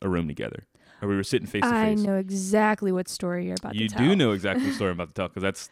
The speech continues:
Speaker 1: the comment that I made. So I mentioned the George Floyd post that I had made, and I, I think it was that one. If n-, it was something around that time.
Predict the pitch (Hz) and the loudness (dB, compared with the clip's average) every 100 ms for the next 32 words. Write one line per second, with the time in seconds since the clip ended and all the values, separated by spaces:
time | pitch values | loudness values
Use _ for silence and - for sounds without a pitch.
0 | - - 160 127 90 - - 58 - - | -12 -6 -4 -4 -4 -8 -10 -12 -14 -20
1 | - - - - 131 117 110 98 _ _ | -20 -20 -12 0 4 4 4 -2 _ _
2 | 127 135 147 143 127 113 123 117 - 117 | 0 2 2 2 0 4 4 2 0 0
3 | 107 - 107 - 101 95 95 92 92 90 | 0 0 -2 0 -2 -2 -2 -2 -2 -4
4 | - - 110 107 131 - 131 - 294 294 | -8 -6 -4 -2 -4 -6 -8 -2 -2 0
5 | 247 180 160 180 151 190 185 180 139 143 | -2 -2 0 -2 -2 -4 -4 -4 -4 -2
6 | - 151 - 190 196 175 151 - 120 117 | 0 0 0 -4 0 0 0 0 0 0
7 | 113 113 104 - 107 104 - - 98 52 | 0 -2 -4 -4 -2 -2 -8 -10 -10 -10
8 | - | -16